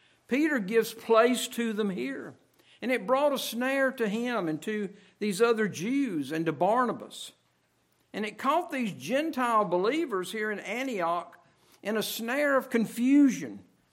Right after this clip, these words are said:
that brought up this question again in their minds. Is it necessary to keep the law in order to be saved?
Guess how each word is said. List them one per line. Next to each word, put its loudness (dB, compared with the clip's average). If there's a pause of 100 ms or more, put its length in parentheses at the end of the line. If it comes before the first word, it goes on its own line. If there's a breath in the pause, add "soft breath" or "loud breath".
(460)
that -10
brought 2
up 2
this -4
question -2
again -2
in -4
their -4
minds. -8 (880)
Is -14
it -12
necessary -2
to -12
keep -12
the -6
law -6 (800)
in -8
order -2
to -8
be -8
saved? -14